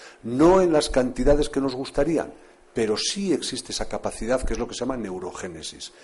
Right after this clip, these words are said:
de formar nuevas neuronas. Y esa capacidad de, de producir nuevas neuronas se puede fomentar. Se sabe, por estudios hechos en animales,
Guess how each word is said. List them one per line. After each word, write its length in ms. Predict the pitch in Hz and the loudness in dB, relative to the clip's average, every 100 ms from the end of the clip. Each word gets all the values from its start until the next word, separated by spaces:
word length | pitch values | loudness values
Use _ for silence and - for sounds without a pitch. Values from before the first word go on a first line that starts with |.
| - | -18
de 140 | - 101 | -12 -8
formar 460 | 104 104 147 - - | -6 0 0 -2 -8
nuevas 420 | 120 156 104 - | 4 4 4 0
neuronas. 420 | 85 85 80 - - - - - - | -8 -10 -12 -14 -18 -20 -18 -18 -2
Y 80 | 120 | 2
esa 200 | 165 202 | 4 2
capacidad 720 | 185 175 - 160 165 - - - - | 0 0 4 6 6 4 0 -6 -16
de, 300 | 98 113 104 | -4 -2 -2
de 260 | 113 107 107 | -4 -6 -4
producir 600 | 107 107 107 180 175 - | -2 -2 2 4 4 0
nuevas 540 | 120 120 127 151 160 | -4 0 4 6 6
neuronas 420 | 156 156 160 175 - - | 4 2 2 0 -2 -12
se 300 | - - 123 | -8 -2 0
puede 720 | 123 - 160 185 180 196 196 - | -2 0 8 8 8 6 4 -4
fomentar. 840 | - 120 107 101 92 - 101 - - - _ _ - - _ _ _ _ _ _ _ _ _ _ _ _ _ - | -4 -2 -2 -4 -4 -2 -2 -4 -12 -20 _ _ -20 -20 _ _ _ _ _ _ _ _ _ _ _ _ _ -8
Se 180 | - 104 | -4 2
sabe, 440 | 156 185 170 214 - - | 6 6 6 4 -4 0
por 140 | 110 | 2
estudios 720 | 104 - 151 151 135 113 - | 2 -2 -2 2 2 2 -2
hechos 300 | 143 143 117 | -6 -4 -4
en 140 | 104 101 | -4 -6
animales, 680 | 95 104 147 120 139 - | -4 0 2 0 -2 -6